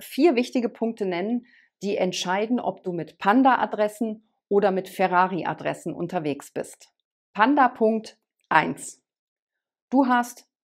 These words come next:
alte Adressen. Das heißt, die Adressen wurden in der Vergangenheit nicht richtig gepflegt.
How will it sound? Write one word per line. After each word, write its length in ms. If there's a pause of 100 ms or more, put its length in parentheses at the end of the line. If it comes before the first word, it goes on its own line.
alte 400
Adressen. 640 (1120)
Das 180
heißt, 300
die 80
Adressen 800
wurden 320
in 160
der 80
Vergangenheit 760
nicht 380
richtig 380
gepflegt. 680